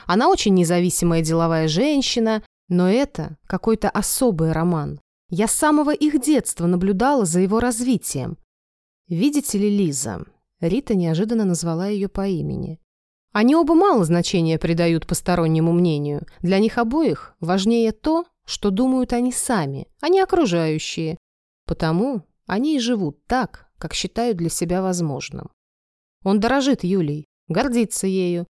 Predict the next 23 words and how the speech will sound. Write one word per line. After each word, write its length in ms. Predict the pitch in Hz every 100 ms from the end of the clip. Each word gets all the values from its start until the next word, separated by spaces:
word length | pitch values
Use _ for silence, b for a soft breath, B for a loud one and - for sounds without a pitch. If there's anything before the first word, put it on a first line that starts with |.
| _ _
Это 160 | 185 156
всегда 380 | - 233 226 196
так 240 | - 165
было, 300 | 175 190 147
с 40 | -
самого 400 | 214 208 208 220
детства, 560 | 226 196 - - 143 -
можете 400 | 196 220 226 226
мне 140 | 226
поверить». 680 | 226 240 254 190 120 - - - _ _ _ _ _
«Но 600 | 185 180 180 175 170 175 160 _
зачем 440 | - 170 190 233 220
вы 120 | 196
говорите 500 | 190 208 254 285 175
мне 180 | 165 160
об 100 | 170
этом, 240 | 170 156
Маргарита 460 | 156 165 185 254 -
Семёновна? 600 | - 262 190 151 139 - _ _ _ _
Разве 340 | - 165 165 170
я 80 |
претендую 680 | 165 170 - 180 180 339 277
на...» 280 | 185 165